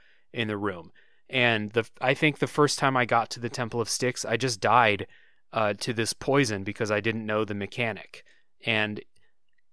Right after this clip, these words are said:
it's, I don't wanna say it's, like, a bad design decision because it's another challenge. Like, once you go in there after you know what's going on,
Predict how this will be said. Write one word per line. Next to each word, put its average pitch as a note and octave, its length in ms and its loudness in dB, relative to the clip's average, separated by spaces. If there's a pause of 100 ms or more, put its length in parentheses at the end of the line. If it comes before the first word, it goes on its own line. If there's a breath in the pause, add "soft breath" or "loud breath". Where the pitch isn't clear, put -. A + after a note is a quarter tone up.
it's, - 480 -2 (1300)
I C3 80 6
don't C#3 160 4
wanna C3 160 2
say C#3+ 220 4
it's, C#3 140 0
like, B2 240 2 (360)
a A#2+ 160 2 (400)
bad A2 360 2
design A2 460 0
decision C3+ 560 0
because A2+ 340 -4
it's A2 180 -4
another A2 320 0
challenge. A#2+ 560 2
Like, G#2+ 180 -4
once B2 200 -2
you B2 80 -2
go A#2 200 4
in A2+ 140 0
there A2 240 2
after A2 300 0
you A2+ 100 0
know A2 180 0
what's A2+ 220 -2
going G#2+ 300 0
on, B2 320 2